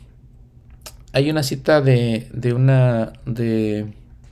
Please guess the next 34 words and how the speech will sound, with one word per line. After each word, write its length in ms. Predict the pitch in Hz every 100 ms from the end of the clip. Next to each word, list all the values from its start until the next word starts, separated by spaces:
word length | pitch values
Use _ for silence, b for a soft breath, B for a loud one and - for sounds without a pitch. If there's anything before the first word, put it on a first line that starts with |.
| -
creo 200 | - 160
que 80 | 202
les 200 | 165 -
había 180 | 131 131
comentado 400 | 131 117 117 113
esa 140 | 117
cita 340 | 110 131 - 113
en 140 | 113
alguno, 380 | 107 120 113 110
en 180 | 113 107
algún 280 | 107 110 113
otro, 280 | 110 107 - -
en 220 | 110 110
algún 260 | 107 117 117
otro 180 | -
de 40 | 110
los 120 | 107
episodios, 640 | 123 - 110 113 127 - - B B B B B B B B B -
de 220 | 135 123
la 120 | 123
esposa 500 | 123 - 139 135 151
de 160 | 131 123
Theodore 420 | - 127 123 123
Roosevelt, 560 | 117 127 127 113 110 131 -
eh, 600 | 123 113 117 113 110 131
Eleanor 420 | - 127 131 117 110
Roosevelt. 460 | 113 107 120 127 - - 113
Eh, 400 | 110 110 110 135 - - - - - - B B B
ella 220 | 131 131
dice 400 | 135 131 143 139
que 540 | 131 135 123 117 113 110 - - - - - - - - - - - B B B B B B - -
las 280 | 131 127
mentes 440 | 139 147 143 165 139
grandes 960 | 131 117 127 131 185 - - - -